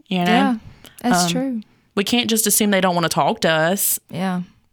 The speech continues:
Speaker 1: Which the enemy will plant into our heads immediately.
Speaker 2: Mm-hmm. We take it personal. We just tend to take it personal. I do that.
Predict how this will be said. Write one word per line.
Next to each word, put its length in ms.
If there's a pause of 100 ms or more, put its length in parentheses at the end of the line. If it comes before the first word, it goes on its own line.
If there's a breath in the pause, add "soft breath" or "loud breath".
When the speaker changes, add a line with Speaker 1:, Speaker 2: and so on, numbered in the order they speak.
(320)
Speaker 1:
Which 380
the 120
enemy 380
will 120
plant 220
into 140
our 100
heads 320
immediately. 640
Speaker 2:
Mm-hmm. 380
We 80
take 240
it 100
personal. 640 (200)
We 100
just 180
tend 200
to 60
take 100
it 60
personal. 360
I 140
do 140
that. 160